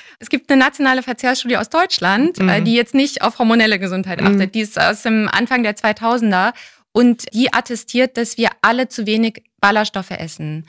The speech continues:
Speaker 2: Mhm.
Speaker 1: Äh, die älteren Frauen essen ein bisschen mehr. Wir sollten am Tag dreißig Gramm Ballaststoffe essen.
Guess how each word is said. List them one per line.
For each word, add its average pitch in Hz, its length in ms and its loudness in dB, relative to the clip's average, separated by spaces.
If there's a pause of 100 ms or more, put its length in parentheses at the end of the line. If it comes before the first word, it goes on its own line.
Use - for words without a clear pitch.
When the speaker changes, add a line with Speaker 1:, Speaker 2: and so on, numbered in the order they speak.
(100)
Speaker 2:
Mhm. 165 320 0
Speaker 1:
Äh, - 160 0
die 208 160 -2
älteren 285 380 2
Frauen 240 220 0
essen 226 200 -2
ein 226 60 4
bisschen 254 320 -2
mehr. 233 220 0
Wir 214 100 -6
sollten 233 240 -2
am 208 140 -4
Tag 214 200 -8
dreißig 233 420 -2
Gramm 208 200 0
Ballaststoffe 196 500 -4
essen. 262 500 -4